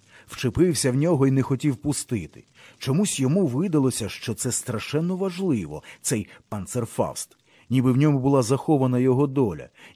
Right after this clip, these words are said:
ніби якби не було панцерфауста, то він би вже вмер. Потім їх підхопила якась машина, і вони їхали, не їхали,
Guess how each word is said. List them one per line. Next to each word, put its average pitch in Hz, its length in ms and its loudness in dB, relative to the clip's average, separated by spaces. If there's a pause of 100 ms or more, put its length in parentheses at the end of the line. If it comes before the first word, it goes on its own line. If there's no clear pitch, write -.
ніби 143 340 2
якби 139 340 4
не 139 140 4
було 160 360 4
панцерфауста, 101 1000 -6 (340)
то 113 160 -2
він 120 300 -2
би 104 100 -4
вже 80 260 -8
вмер. 71 540 -14 (960)
Потім 143 360 4
їх 123 220 2
підхопила 123 640 0
якась 110 360 -4
машина, 147 580 -4 (280)
і 104 100 -6
вони 139 260 0
їхали, 98 680 -10 (200)
не 175 200 0
їхали, 160 560 -2